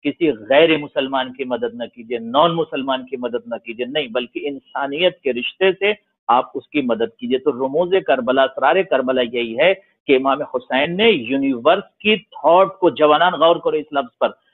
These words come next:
यूनिवर्स की थॉट को फ्री किया है,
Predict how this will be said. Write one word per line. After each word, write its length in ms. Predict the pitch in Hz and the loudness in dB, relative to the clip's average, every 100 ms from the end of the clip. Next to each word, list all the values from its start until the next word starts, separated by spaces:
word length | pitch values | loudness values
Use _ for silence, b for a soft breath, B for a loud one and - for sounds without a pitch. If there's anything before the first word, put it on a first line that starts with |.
| - | -12
यूनिवर्स 680 | 120 139 147 143 131 165 160 | -4 -2 0 0 4 2 2
की 360 | _ - 196 | _ -4 -2
थॉट 640 | 196 _ - 143 165 185 185 _ | -2 _ -2 2 4 4 0 _
को 200 | 180 180 | 4 4
फ्री 460 | - _ 170 202 202 | 0 _ 2 2 2
किया 400 | 190 202 190 175 | 0 4 6 6
है, 320 | 165 113 | 4 0